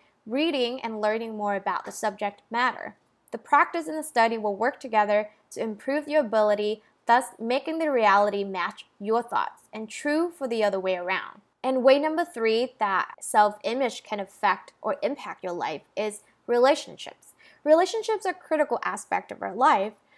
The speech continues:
Without positive relationships, you're not going to be able to get far in life. If you want to advance in life, it is important to build relationships. But relationship building is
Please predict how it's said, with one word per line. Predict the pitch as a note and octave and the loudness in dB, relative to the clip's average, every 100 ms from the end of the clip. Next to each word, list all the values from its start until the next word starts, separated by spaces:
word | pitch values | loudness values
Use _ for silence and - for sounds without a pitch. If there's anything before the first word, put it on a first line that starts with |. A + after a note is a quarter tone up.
| _ - | _ -2
Without | C#4 D4+ D#4+ - | 0 2 0 2
positive | A3+ A3 A3+ A#3 | -4 -2 -4 -6
relationships, | A3 G3+ G#3 D#4 D4+ F#4 G4+ - - | -6 -8 -8 -12 -6 -4 -4 -6 -8
you're | A#3 | -6
not | A3 G#3+ A3 - | -4 -2 -2 -2
going | - G#3+ G#3 | -10 -10 -10
to | G3+ | -14
be | G3 G3 | -12 -10
able | F#3+ | -10
to | G3 | -12
get | G3+ G3+ - | -10 -10 -2
far | G#3 G3+ | 0 2
in | G3+ G3 G3+ | 0 -6 0
life. | B3 G3 A3 - _ _ _ _ _ | 2 2 0 -8 _ _ _ _ _
If | B3 A3+ | -2 -2
you | A#3 D#4+ G4 | -2 0 0
want | D#4+ - - | -2 -6 -10
to | - B3 - | -8 -6 -6
advance | G3+ G3+ G#3+ A3+ | -4 -4 -4 -6
in | G3+ | -8
life, | F3 - G#3 | -8 -8 -8
it | - | 0
is | A#3+ A#3 | 0 0
important | G#3+ F#3+ - B3+ C4 C4 | -12 -8 -2 -2 -4 -10
to | A3+ | -10
build | G3 G#3 G3+ G3+ | -2 0 0 -4
relationships. | F3+ F#3+ C4 G#3 - - F3 - - _ _ _ _ - | -4 0 -2 -4 -16 -10 -10 -12 -18 _ _ _ _ 6
But | E4+ F4+ - - | 6 6 2 -12
relationship | A#3 A#3+ B3 B3+ B3+ - G#3 _ _ G3+ | -4 2 2 0 -8 -8 -8 _ _ 2
building | A#3 C4+ A3+ G3+ G#3+ | 4 4 2 -2 -4
is | - G#3 | -6 -8